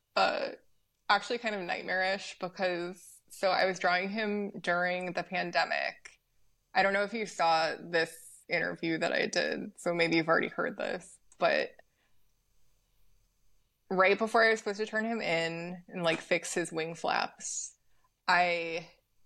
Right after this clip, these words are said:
tripped over a table in my tiny apartment and broke my toe, like, like, it was, like, sideways.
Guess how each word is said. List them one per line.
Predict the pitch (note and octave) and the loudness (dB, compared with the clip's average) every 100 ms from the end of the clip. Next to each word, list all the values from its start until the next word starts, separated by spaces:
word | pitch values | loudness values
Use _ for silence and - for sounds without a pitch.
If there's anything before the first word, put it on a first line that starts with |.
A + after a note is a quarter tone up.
| _ _ _ _ _ | _ _ _ _ _
tripped | - G#3 G#3 A#3 | -4 -4 0 2
over | A#3 A3+ | 4 2
a | G3 | 2
table | - F3 F3+ G3 G#3+ A3 A#3 A3+ F#3+ | -2 -4 -2 0 0 0 -2 -4 -4
in | F#3 | 0
my | F3 F3 | 0 0
tiny | - F3+ F3+ F#3 | -2 -4 -2 -4
apartment | F3 E3+ - G3 G#3+ G#3+ - _ _ _ - | -4 -4 -4 -4 -4 -4 -10 _ _ _ -2
and | F3 F3+ E3+ C3 - _ - | -2 -2 -6 -10 -14 _ -4
broke | F3 E3+ F#3 - | 0 2 0 -2
my | G#3+ G3+ F3+ - _ | -2 0 -2 -4 _
toe, | - E3+ E3+ G#3+ A#3 A#3 A#3 | -2 0 2 -2 -4 -8 -2
like, | F3 F3 - - - _ _ _ _ _ _ _ _ _ _ _ - | 2 2 -2 -16 -20 _ _ _ _ _ _ _ _ _ _ _ 0
like, | E3 F3 | 2 2
it | |
was, | F3 F3+ F#3 | 0 0 -2
like, | F#3 | -4
sideways. | - - - - - - - - | -2 -2 -2 -2 -4 -6 -8 -16